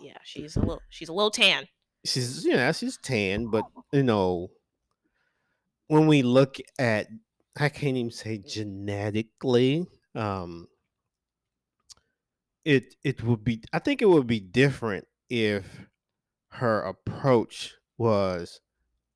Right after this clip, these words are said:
Speaker 2: "I support black people. I, I
Speaker 1: Yeah.
Speaker 2: like to do things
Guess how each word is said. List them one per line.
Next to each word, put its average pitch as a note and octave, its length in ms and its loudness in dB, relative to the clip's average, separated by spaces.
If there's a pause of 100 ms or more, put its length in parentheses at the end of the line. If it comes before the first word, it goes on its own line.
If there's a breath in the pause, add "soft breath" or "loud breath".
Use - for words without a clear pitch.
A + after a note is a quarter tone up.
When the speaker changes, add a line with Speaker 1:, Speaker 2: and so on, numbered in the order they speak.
Speaker 2:
"I A2 120 -4
support - 520 -8
black E2 320 -12
people. A#2 440 -8
I, G#2 140 -8
I - 40 -8
Speaker 1:
Yeah. D#3 240 -10
Speaker 2:
like F2 200 -10
to G3 80 -14
do F#3+ 360 -8 (640)
things G2+ 640 -4